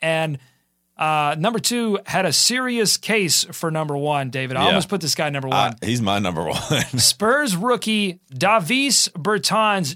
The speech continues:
Speaker 1: don't call him Davis. In the first matchup before Thanksgiving on national television,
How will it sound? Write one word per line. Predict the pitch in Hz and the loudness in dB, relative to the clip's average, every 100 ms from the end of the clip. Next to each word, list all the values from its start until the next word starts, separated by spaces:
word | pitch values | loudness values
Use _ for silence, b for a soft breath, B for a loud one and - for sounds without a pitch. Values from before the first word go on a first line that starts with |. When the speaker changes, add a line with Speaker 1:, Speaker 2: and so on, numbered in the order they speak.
| 131 | -6
Speaker 1:
don't | 120 233 294 - | -2 0 0 2
call | 233 247 220 | 2 4 2
him | 160 | 2
Davis. | 139 208 143 127 127 - B B B | 2 0 0 0 0 0 B B B
In | 170 | -2
the | 190 | 0
first | 190 233 247 | 2 2 2
matchup | 202 214 - 220 | 2 0 2 0
before | 175 - 202 | -2 -2 -2
Thanksgiving | 190 196 190 196 185 175 | 0 -2 -2 -2 -2 0
on | 156 | -2
national | 151 180 180 170 147 | 0 0 0 -2 -2
television, | 170 185 160 147 151 | 0 0 0 -2 -2